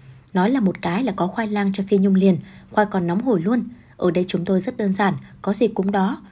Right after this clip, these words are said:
không phải câu nệ, vui lắm. Mọi người cứ yên tâm rằng chúng tôi vẫn chăm sóc, quan tâm đến Phi Nhung, không để Nhung buồn. Không chỉ tôi mà mấy đứa diễn viên trẻ cũng đều mua đồ lên cúng Phi Nhung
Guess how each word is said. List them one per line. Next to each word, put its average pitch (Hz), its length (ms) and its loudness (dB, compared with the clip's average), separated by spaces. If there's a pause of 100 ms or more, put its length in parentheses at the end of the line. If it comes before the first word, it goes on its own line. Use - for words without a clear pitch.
không 208 200 -6
phải 185 180 -2
câu 226 140 0
nệ, 214 200 0 (200)
vui 220 120 2
lắm. 196 240 0 (680)
Mọi 220 140 -2
người 202 140 2
cứ 208 200 0
yên 254 140 -2
tâm 247 160 -4
rằng 202 200 -2 (140)
chúng 170 180 -2
tôi 175 140 0
vẫn 165 180 -4
chăm 202 180 -2
sóc, 285 220 -4 (260)
quan 214 200 2
tâm 196 140 0
đến 175 160 0
Phi 240 120 -4
Nhung, 240 240 0 (200)
không 262 220 -4
để 190 80 0
Nhung 185 200 2
buồn. 180 160 4 (680)
Không 202 220 -2
chỉ 185 160 0
tôi 190 280 4
mà 180 100 0
mấy 180 140 0
đứa 190 160 2
diễn 240 180 -2
viên 254 160 -4
trẻ 220 280 0 (200)
cũng 277 140 -2
đều 254 120 2
mua 233 200 0
đồ 208 280 2
lên 190 180 0
cúng 185 120 -2
Phi 247 140 -2
Nhung 254 220 0